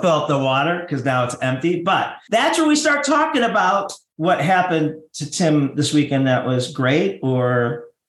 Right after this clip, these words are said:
not so great, or that he's in over his head with a, a project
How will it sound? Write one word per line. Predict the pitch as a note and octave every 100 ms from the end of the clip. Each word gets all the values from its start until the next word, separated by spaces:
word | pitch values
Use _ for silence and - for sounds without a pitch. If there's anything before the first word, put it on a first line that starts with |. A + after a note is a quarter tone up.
| _ -
not | B2+ -
so | F3+ D#3+
great, | E3 F3+ C#4+ - - - _ _ _ _
or | C3 C3
that | B2+ B2+ B2 B2 -
he's | C#3 C3
in | C#3
over | C3+ C3
his | B2 C3+
head | C3+ C3
with | B2+ A#2+
a, | A#2 A#2+
a | A2+
project | - C3 A#2+ C#3+ F#3 - -